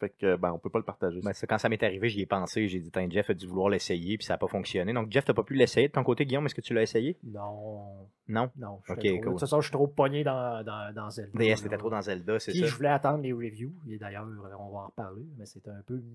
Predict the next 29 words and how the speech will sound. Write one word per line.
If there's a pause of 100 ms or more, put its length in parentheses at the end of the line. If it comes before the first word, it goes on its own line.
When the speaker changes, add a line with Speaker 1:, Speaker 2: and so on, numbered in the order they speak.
(160)
Speaker 3:
mitigé,
Speaker 2:
Ouais,
Speaker 3:
là.
Speaker 2:
bon,
c'est
clairement
Speaker 3:
Donc,
Speaker 2:
mitigé.
Speaker 3:
euh,
Speaker 2:
Euh,
ben,
je
vais
vous
dire
mes
impressions,
puis
après
ça,
on
parlera
un
peu
des
reviews,
si
tu
veux.